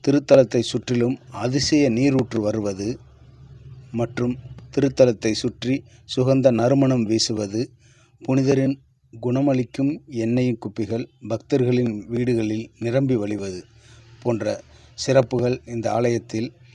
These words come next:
மற்றும் ஒரு சான்றாகும். உயிர்த்த ஆண்டவரின் கெபி,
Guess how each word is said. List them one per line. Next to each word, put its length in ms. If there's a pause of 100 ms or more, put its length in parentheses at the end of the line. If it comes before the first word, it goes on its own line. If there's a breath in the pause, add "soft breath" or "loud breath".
(380 soft breath)
மற்றும் 340
ஒரு 200
சான்றாகும். 580 (1400 soft breath)
உயிர்த்த 340
ஆண்டவரின் 560
கெபி, 300